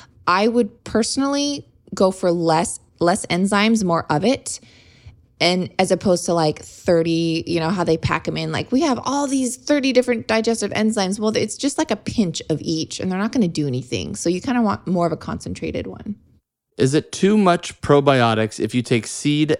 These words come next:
Speaker 2: and Yoru protein powder in the same day?
Speaker 1: Ah, that's a good question. I get asked that a lot on Instagram. And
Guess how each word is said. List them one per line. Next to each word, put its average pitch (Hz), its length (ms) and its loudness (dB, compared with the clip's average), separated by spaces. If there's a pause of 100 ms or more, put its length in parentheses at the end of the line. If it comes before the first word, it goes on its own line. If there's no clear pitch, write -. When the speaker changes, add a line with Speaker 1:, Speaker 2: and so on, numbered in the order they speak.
Speaker 2:
and 139 520 2
Yoru 123 600 4
protein 143 560 0
powder 98 480 0
in 110 120 0
the 127 80 0
same 101 400 -2
day? 139 320 0 (840)
Speaker 1:
Ah, 208 480 2 (280)
that's 214 200 -4
a 269 40 0
good 208 220 0
question. 180 360 -2
I 160 80 -4
get 185 160 -2
asked 147 220 -2
that 170 140 -2
a 156 40 -2
lot 139 280 0
on 139 160 -6
Instagram. 147 540 -6 (460)
And 185 360 -2